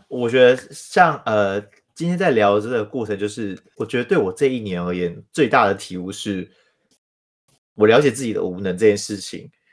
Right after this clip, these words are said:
所以我更审视了自己的应该要去发展的东西。就是我不是承认自己无能就瘫在那，瘫坐在那边，而是我更会去专注在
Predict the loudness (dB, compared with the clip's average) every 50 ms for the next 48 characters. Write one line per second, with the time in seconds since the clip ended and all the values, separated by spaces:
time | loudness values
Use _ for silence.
0 | _ _ _ _ -2 0 0 0 0 -2 -4 -4 0 2 2 2 2 -2 -8 -8
1 | -8 -8 -8 -6 -4 0 0 0 0 0 -6 -12 -12 -10 -14 -14 -12 -14 -14 -14
2 | -16 -20 _ _ -8 -2 -2 0 2 2 0 0 -2 -6 -8 -8 -8 -2 _ 2
3 | 2 4 2 -2 -2 -2 -4 -4 -4 -8 -12 -12 -12 -12 -14 -12 -12 -12 -10 -8
4 | -10 -10 -10 -12 _ _ _ _ _ _ -20 _ _ _ _ _ -2 0 0 0
5 | -4 -4 -2 0 0 0 0 0 -2 -2 -4 -4 -2 -4 -2 -2 -2 -2 0 2
6 | 4 4 4 2 -2 _ _ _ _ _ _ -4 -2 0 0 0 0 -2 -4 -4
7 | _ -2 -2 -2 -2 0 0 0 2 2 -2 -6 -4 -6 -6 -4 -4 -6 -4 -6
8 | -8 -8 -8 _ _ _ _ _ _ -8 -8 0 4 4 4 6 4 -2 -2 0
9 | -2 -4 -4 -2 0 0 0 0 -4 -6 -6 -6 -6 -2 2 2 2 2 2